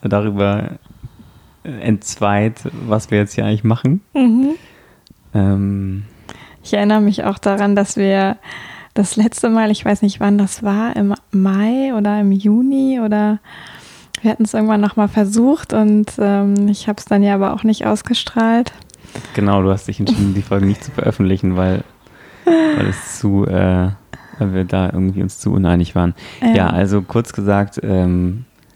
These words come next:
Speaker 1: es ist dein Podcast, ich bin zu Gast.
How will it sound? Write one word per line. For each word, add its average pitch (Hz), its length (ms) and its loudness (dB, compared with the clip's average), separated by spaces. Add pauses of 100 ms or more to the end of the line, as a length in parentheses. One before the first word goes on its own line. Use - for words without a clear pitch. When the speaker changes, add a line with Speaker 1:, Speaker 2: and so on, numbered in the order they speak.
(1160)
Speaker 1:
es 101 260 -8
ist 95 200 -6
dein 95 180 2
Podcast, 110 760 0
ich 101 160 -4
bin 101 120 0
zu 95 140 0
Gast. 101 560 -4